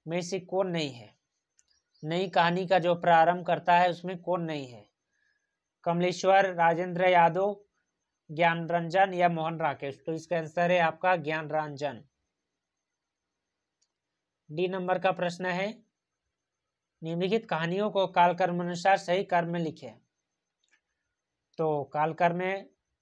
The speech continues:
आपको सही क्रम में लिखना होगा। तो उसने कहा था पहले, उसके बाद कफन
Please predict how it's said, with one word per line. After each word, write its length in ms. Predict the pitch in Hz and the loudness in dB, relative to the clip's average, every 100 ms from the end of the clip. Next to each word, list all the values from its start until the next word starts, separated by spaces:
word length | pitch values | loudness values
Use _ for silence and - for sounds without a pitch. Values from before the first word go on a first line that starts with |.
| _ _ 170 | _ _ -10
आपको 300 | 156 190 185 | -6 -4 -2
सही 280 | 165 165 | 0 0
क्रम 260 | 175 175 175 | 2 2 2
में 180 | 180 190 | 0 -4
लिखना 380 | 175 165 156 139 | -4 -6 -8 -8
होगा। 400 | 117 113 110 - _ _ _ _ _ _ _ _ _ _ _ _ - | -10 -16 -18 -20 _ _ _ _ _ _ _ _ _ _ _ _ -6
तो 100 | 160 | -6
उसने 260 | 160 170 180 | -4 -6 0
कहा 320 | 175 165 180 | 2 2 0
था 420 | 175 196 214 - _ _ _ _ _ | 0 -4 -4 -12 _ _ _ _ _
पहले, 580 | 156 160 156 165 190 254 _ _ _ | -12 -6 -4 0 0 -2 _ _ _
उसके 280 | 170 - 165 | -16 -8 -2
बाद 280 | 160 165 - | 0 0 -2
कफन 500 | 156 - 170 196 | -6 -4 -6 -6